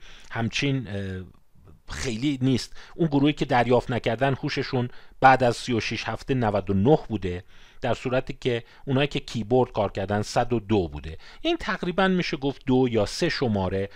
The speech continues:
آی کیو رو افزایش داده و در واقع، اه، سی و شش هفته کار کردن با آلات موسیقیایی یه مقداری به افزایش آی کیو منجر شده، ولی اونم برای یک سال.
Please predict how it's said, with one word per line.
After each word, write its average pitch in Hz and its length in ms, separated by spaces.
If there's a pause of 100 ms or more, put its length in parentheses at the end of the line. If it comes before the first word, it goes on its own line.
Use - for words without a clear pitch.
(120)
آی 101 200
کیو 95 260
رو 95 180 (220)
افزایش 85 640
داده 69 360 (520)
و 117 420
در 117 140
واقع، 131 520
اه، 113 340 (840)
سی - 180
و 127 60
شش - 260
هفته 123 300
کار 110 260
کردن 107 400
با 101 220 (240)
آلات 107 380
موسیقیایی 101 800 (240)
یه 156 100
مقداری 120 440
به 107 160
افزایش 104 400
آی 101 340
کیو 117 160
منجر 110 320
شده، 113 280
ولی 120 320 (200)
اونم 190 200
برای 127 180
یک 123 240
سال. 87 240